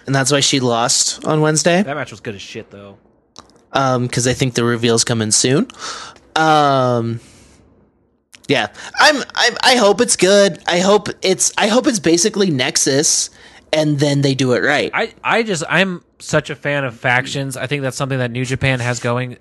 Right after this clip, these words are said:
Speaker 2: so strong for them is you, you don't have to have a, a single story for everybody.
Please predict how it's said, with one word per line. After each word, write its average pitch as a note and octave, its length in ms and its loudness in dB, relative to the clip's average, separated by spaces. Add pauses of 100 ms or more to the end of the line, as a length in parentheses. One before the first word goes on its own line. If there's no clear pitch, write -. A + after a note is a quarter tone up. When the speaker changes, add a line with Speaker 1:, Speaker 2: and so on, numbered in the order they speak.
Speaker 2:
so C#3+ 380 -4
strong C3+ 320 -2
for D#3 100 -6
them D3+ 140 -2
is C#3+ 160 -8 (400)
you, G#3 320 -8
you A3 300 -4
don't G#3+ 280 0
have A3+ 180 0
to G3 80 -2
have F3 260 0
a, C#3 120 -4 (240)
a C3+ 100 -4
single F3+ 540 -4
story E3 440 -4
for D3 160 -8
everybody. C#3 840 -2